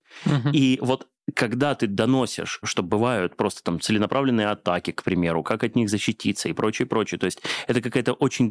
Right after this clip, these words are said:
Speaker 2: долгая миссия, э, со сложным продуктом. Тогда таким ребятам, конечно, нужно делать, э, делать собственный, э, собственный подкаст. И вот важный момент,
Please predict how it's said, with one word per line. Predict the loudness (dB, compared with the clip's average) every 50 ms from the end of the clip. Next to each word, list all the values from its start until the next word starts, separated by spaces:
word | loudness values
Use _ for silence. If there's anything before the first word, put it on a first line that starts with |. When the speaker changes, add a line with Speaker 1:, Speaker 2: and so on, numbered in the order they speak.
| 2 2
Speaker 2:
долгая | 2 4 4 2 2 2 2 2 2 2
миссия, | 2 2 4 2 2 0 0 -2 0 0 0 -4 -6 _ -20 -18 -14 -14 -10 -6 -2
э, | -2 0 0 0 0 -2 -2 -2 -2
со | -2 -2 0
сложным | 2 2 2 4 2 2 2
продуктом. | 0 -2 0 0 -2 -2 -2 -4 -4 -4 -4 -4 -6
Тогда | -4 -4 -4 -2 -2 0 0 -2 -4 _ _ _
таким | -4 -2 -2 2 2 2 2
ребятам, | 2 2 0 0 0 -2 -4 -4
конечно, | -2 0 0 2 2 0 0 -2 -2 -2
нужно | 0 2 0 2 0 0 0
делать, | 2 2 2 2 2 0 -2 -4 -8 -6 -4
э, | -4 -4 -2 -4 -4 -4 -4 -2 -2
делать | 0 0 2 2 2 0 0
собственный, | -2 -2 -2 -2 -2 0 0 0 -2 -6 -14 -18 -18 -18 -14 -8 -4
э, | -2 -2 -2 -2
собственный | 0 -2 -2 0 0 -2 0
подкаст. | 0 -2 -4 -2 -2 -4 -4 -4 -8 _ _ _ -20 -20 -20 -20 _ _ _ _ _ 2
И | 4 6 6 6 6 6 4 4 2 -2 -4 _ _ _ _ _ _ _ _ _ _ _ _ _ _ _ -2
вот | 0 0 0 -2 -4 _ -2
важный | 0 2 2 2 2 0 0 0 0
момент, | 2 2 2 2 4 4 4 2 0 -2 -6